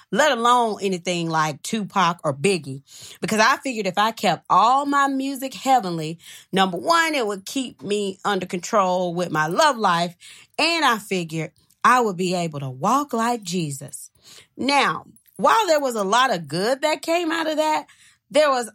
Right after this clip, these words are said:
also some undesirable effects as well, not to mention the fact that I didn't always get it as right as I wanted.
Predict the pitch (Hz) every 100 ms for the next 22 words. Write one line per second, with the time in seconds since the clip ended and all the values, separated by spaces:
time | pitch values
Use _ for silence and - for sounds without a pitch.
0 | - 277 277 - 190 - 170 175 208 202
1 | 180 170 180 175 156 151 147 - 180 -
2 | - 147 143 170 190 160 156 202 214 214
3 | 185 285 415 381 330 277 302 294 214 190
4 | 185 226 269 269 247 254 247 247 240 202
5 | 226 208 180 170 180 190 190 196 180 165
6 | 156 165 202 240